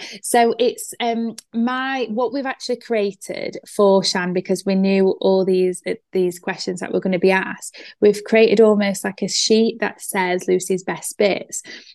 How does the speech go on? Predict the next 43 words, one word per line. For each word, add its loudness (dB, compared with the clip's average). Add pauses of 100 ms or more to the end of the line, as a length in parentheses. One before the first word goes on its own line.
(140)
And 2
in 6
there, 2
our 0
most 0
popular -4
and -2
our -2
most 2
recommended -4
drill 4
bits, -10 (260)
and 4
it -4
gives, 4
like, -8
a 2
really 6
good 2
explanation -6
of -4
each 0
drill 0
bit. -10 (460)
Um, 4
so 4
it, 2
again, -4
this -4
question -6
does 2
depend -6 (420)
on 2
what 4
stage 2
as -2
well 0
the -6
nail -6
tech -14
is 0
at. 0
So -2